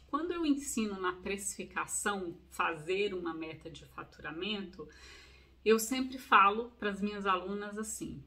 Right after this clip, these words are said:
"Pega os custos fixos do seu ateliê, multiplica por dois,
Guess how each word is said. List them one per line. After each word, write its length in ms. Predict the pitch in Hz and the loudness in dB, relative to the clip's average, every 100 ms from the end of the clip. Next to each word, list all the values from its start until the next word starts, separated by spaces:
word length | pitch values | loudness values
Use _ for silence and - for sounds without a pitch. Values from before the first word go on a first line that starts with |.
| - | 0
"Pega 340 | 202 226 233 | 4 4 4
os 280 | 254 254 - | 0 0 -6
custos 720 | - 294 349 - - 294 - | -4 -4 -4 -4 -6 -4 -4
fixos 640 | - 269 320 - - 262 233 | -2 -2 -2 -4 -6 -6 -6
do 120 | 220 | -6
seu 340 | 220 - 202 | -6 -2 0
ateliê, 680 | 202 202 220 233 214 208 269 - - - - - _ - - - - - | -2 0 -2 0 0 2 -2 -8 -20 -20 -20 -20 _ -20 -20 -20 -20 -6
multiplica 960 | 190 247 320 - 285 - 226 214 208 | 0 2 2 0 -4 0 0 0 -6
por 340 | 208 254 254 | -4 -4 0
dois, 720 | 208 208 208 277 - - - | 4 4 4 -2 -4 -6 -6